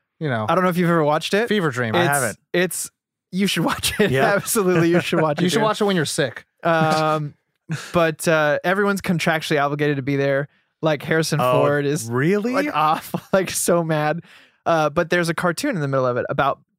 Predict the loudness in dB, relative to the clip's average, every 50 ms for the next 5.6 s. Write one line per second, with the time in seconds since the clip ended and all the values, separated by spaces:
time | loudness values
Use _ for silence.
0 | _ -2 -2 0 0 -2 -2 -2 -4 -4 -4 _ _ _ _ _ _ _ _ _
1 | _ -6 -2 -2 -2 -2 -2 -4 -8 -8 -10 -12 _ _ _ _ _ _ _ _
2 | _ -6 -4 -4 -4 -4 -6 -8 -10 -10 -12 -16 _ _ _ -4 -2 -2 0 0
3 | 0 -2 -2 -2 -4 -4 -6 -8 -6 -6 -6 -6 -6 -6 -10 -10 -8 -8 -8 -8
4 | -8 -10 -10 -10 -10 -12 -14 _ _ -6 -2 -2 0 0 0 -2 0 0 0 0
5 | 0 0 0 2 2 0 0 0 0 -2 -4